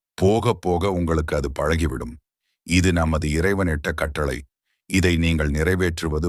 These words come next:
உங்கள் கடமை. இதனால் உங்களுக்கு நிறைய நன்மைகள் கிடைக்கப்பெறும் என்று எம்பெருமான் உங்களிடம் கூறும்படி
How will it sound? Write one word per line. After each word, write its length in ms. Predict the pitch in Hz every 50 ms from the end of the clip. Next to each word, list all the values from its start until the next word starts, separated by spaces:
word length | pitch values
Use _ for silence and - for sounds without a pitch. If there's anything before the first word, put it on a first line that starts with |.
| 78 71
உங்கள் 280 | 69 65 67 67 67 -
கடமை. 300 | 71 71 67 65 65 64 - - _ _ _ _ - - - - -
இதனால் 560 | 85 90 82 95 95 95 95 104 113 123 135 123 101 104
உங்களுக்கு 380 | 107 98 98 98 92 85 - 85
நிறைய 320 | 78 78 82 90 104 110 110 104
நன்மைகள் 640 | 92 82 82 85 90 95 104 101 95 104 101 95 -
கிடைக்கப்பெறும் 640 | 90 87 92 85 - 87 80 82 82 78 71 69 67 - _ _ - 73 80
என்று 320 | 80 78 76 73 78 76 67 65 73 - - 82 78 80
எம்பெருமான் 580 | 90 95 92 98 92 92 90 87 82 82 82 73 76
உங்களிடம் 480 | 78 85 85 98 101 95 90 98 101 95
கூறும்படி 600 | 80 - 95 90 85 76 69 67 65 65 65 64